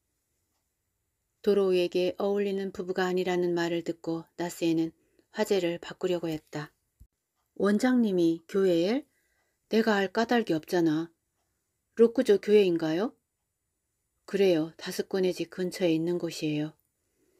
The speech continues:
게이조는 개면적은 듯이 말했다. 어머, 너무해. 잠깐 우리 집에 들른다고 누가 벌을 준대요? 아니, 그건. 게이조는 머리를 극적거렸다.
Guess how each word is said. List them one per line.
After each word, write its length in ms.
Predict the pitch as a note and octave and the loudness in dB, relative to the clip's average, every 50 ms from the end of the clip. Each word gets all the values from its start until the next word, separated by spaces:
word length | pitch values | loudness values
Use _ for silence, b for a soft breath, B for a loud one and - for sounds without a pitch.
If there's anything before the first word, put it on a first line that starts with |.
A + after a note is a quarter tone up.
| _ _ _ | _ _ _
게이조는 600 | - G#3+ G#3 G3+ G3 - F#3 F3+ F3 F3 F3 F3+ | 4 6 6 6 6 2 0 0 2 0 -2 -2
개면적은 600 | - - G3 F#3+ F#3+ F#3+ G3 - F#3 E3+ F3 E3+ | -4 -4 -2 -2 -2 -4 -4 -4 -2 -2 0 -2
듯이 240 | E3 E3 E3 - E3 | -2 -4 -6 -6 -6
말했다. 540 | D#3+ D#3 D#3 D#3 D3+ - _ - D3+ D3+ - _ _ _ _ _ _ _ _ _ _ _ _ _ _ _ | -4 -4 -4 -6 -6 -8 _ -12 -12 -12 -12 _ _ _ _ _ _ _ _ _ _ _ _ _ _ _
어머, 340 | - G#3 G3+ G3 F#3+ F3+ F3+ | -2 0 2 2 2 2 2
너무해. 600 | - F3+ F3 F3 F#3 G3 F#3+ F3 D#3+ D#3+ D#3+ - _ _ _ _ _ _ _ _ _ _ | 2 2 2 2 0 0 0 0 -2 -2 -4 -8 _ _ _ _ _ _ _ _ _ _
잠깐 380 | - A3+ A#3+ A#3+ - C4 A3+ | 0 0 2 4 4 4 4
우리 180 | G#3+ G#3+ A3+ A#3 | 4 2 0 -2
집에 220 | - G#3 F#3+ F#3+ F#3+ | -2 2 2 2 2
들른다고 680 | - G3 G#3+ G#3 A3+ A3+ G#3+ F#3+ F3 - E3+ E3 E3 _ _ _ _ _ | 2 0 2 2 4 4 2 2 0 0 -2 -4 -4 _ _ _ _ _
누가 280 | - G3 G#3 A3+ G#3+ G#3 | -6 0 4 4 4 4
벌을 300 | - F3+ F#3 G3 A#3 A#3 | 4 2 4 4 4 2
준대요? 560 | - - E3 E3 D#3+ E3 D#3+ E3+ G#3 D4 - _ _ _ _ _ _ _ _ _ _ _ _ _ _ _ _ _ _ _ _ | 2 0 -2 0 0 0 0 0 0 0 -2 _ _ _ _ _ _ _ _ _ _ _ _ _ _ _ _ _ _ _ _
아니, 600 | - E3 E3+ F3+ F3+ F3 E3+ D#3+ D#3+ E3+ F3+ F#3+ - | -8 -4 -2 0 2 2 2 2 0 -2 -4 -8 -12
그건. 560 | - - E3+ D3+ - D#3+ D3+ D3+ D#3 E3 F3 - _ _ _ _ _ _ _ _ _ _ _ _ _ | -8 -8 -8 -4 -2 -2 0 0 -2 -4 -6 -12 _ _ _ _ _ _ _ _ _ _ _ _ _
게이조는 640 | - G3 F#3+ F#3 F#3 - F#3 F3+ F3+ F3+ F3+ F#3 - | 2 2 2 2 2 0 -2 0 0 0 -2 -2 0
머리를 460 | F#3 F#3 F3+ F3+ F3 E3+ F3 F3 F3 | 0 0 0 0 0 0 -2 -2 -4
극적거렸다. 840 | - - - - F#3+ F#3 - - D#3 D#3 D#3 - _ - D3+ D3+ | -8 -14 -4 -2 -2 -2 -2 -6 -8 -8 -8 -10 _ -8 -8 -8